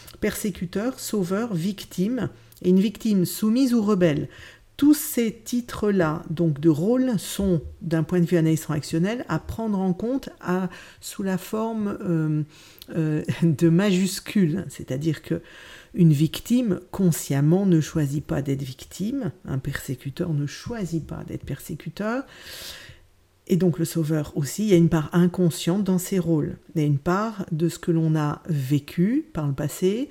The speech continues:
Il y a une part aussi, euh, d'éléments, et on va y venir tout de suite après,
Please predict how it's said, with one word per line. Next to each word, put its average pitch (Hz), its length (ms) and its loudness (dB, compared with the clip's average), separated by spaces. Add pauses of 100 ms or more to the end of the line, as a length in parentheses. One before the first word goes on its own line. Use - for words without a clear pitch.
(360)
Il 202 60 -4
y - 20 -2
a - 20 2
une 196 140 2
part 208 220 -4
aussi, 208 460 -2 (580)
euh, 156 220 2
d'éléments, 196 640 2
et 165 160 4
on 160 80 2
va 165 120 0
y 165 120 2
venir 165 260 0
tout 208 100 -8
de - 60 -8
suite 175 240 -6
après, 175 480 -6